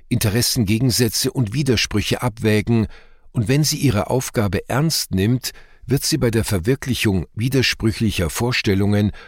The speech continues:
von Gerechtigkeit nach Kompromissen suchen. Dabei wird sie ihren eigenen Machterhalt, die kurz- und langfristigen Interessen des Landes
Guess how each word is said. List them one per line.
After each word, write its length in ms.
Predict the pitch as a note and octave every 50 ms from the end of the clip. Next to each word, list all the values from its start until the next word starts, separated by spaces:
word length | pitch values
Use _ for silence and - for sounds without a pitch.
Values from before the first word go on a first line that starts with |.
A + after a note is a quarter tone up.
| - -
von 200 | - - C#3 C#3+
Gerechtigkeit 840 | A#2 B2 E2+ G2 G2 F2+ - - G#2 G2+ - - - G2+ G2 G2 - -
nach 260 | - G2+ F2+ F2 -
Kompromissen 720 | - - G#2+ G2 - - C#3 D3 C3+ - - - G2+ F#2+
suchen. 600 | E2+ - F#2+ E2+ D#2 - - F2+ D2+ C#2 B1 A#1+ - _ _ _ _ _ _ _ _ _ _ _ _ _ _ _ _ _ _ - - - - - -
Dabei 360 | A2 G#2+ G2 B2 C3 C#3+ C3
wird 160 | C3 A#2 -
sie 140 | - - C3
ihren 260 | - A2+ G2+ G2 G2
eigenen 480 | - - G#2+ C3+ C3 C3+ A#2+ G2+ F#2 F#2+
Machterhalt, 840 | G2+ A#2+ - - - - - D#2+ D#2 E2+ F#2 G2 G#2 F#2+ - - - - - - - _ - -
die 80 | A2 -
kurz- 400 | - - C#3+ D3+ D3 - - -
und 220 | - A2 F2+ -
langfristigen 720 | G2 G2+ A#2+ C3+ - - - A#2 - - - A2 G#2+ G2+
Interessen 640 | F#2+ - G2 - G2 E2+ F2+ G#2+ A2+ - - B2 G#2
des 180 | E2 E2+ - -
Landes 560 | G2 F#2+ G2+ A2 G#2+ G2 A2 G2+ - -